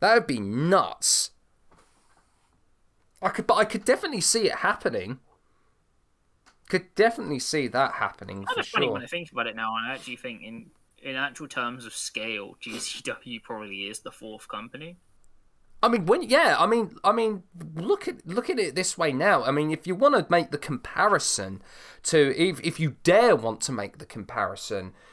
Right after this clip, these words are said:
Speaker 1: to what it was like in the nineties heyday,
Speaker 2: Oh, yeah.
Speaker 1: G C W really does feel like the E C W of its time.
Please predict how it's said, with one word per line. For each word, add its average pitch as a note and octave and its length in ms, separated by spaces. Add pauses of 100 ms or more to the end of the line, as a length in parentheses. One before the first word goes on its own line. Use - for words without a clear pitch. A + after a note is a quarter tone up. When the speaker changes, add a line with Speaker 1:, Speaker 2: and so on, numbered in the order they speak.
(120)
Speaker 1:
to D3 140
what C3+ 200
it B2+ 140
was A#2 180
like A#2 440
in A2+ 360
the A2+ 80
nineties A#2 560
heyday, G#2 680 (360)
Speaker 2:
Oh, G#3 40
yeah. - 20
Speaker 1:
G F4 60
C B3+ 200
W G3+ 400
really F#3 340
does F3+ 320
feel G3 320
like A2+ 440
the C3+ 120
E C3+ 140
C C3 260
W A#2 480
of G#2 120
its - 160
time. D#3 460